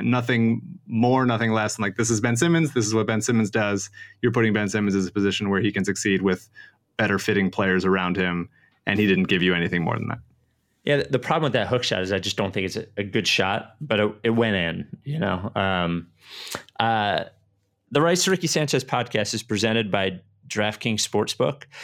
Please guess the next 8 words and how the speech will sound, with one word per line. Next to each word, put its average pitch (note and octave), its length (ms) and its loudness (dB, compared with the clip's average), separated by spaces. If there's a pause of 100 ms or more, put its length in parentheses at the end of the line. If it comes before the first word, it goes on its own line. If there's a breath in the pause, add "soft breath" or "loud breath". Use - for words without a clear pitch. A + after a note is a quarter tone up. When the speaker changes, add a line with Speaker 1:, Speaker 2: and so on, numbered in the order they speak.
(200 loud breath)
Speaker 2:
Uh, A2+ 160 0
so C#3 260 2
I B2+ 120 0
reached C#3+ 380 0
out G2+ 260 0
to - 80 -6
DraftKings G#2+ 480 -2
Sportsbook, F2+ 560 -4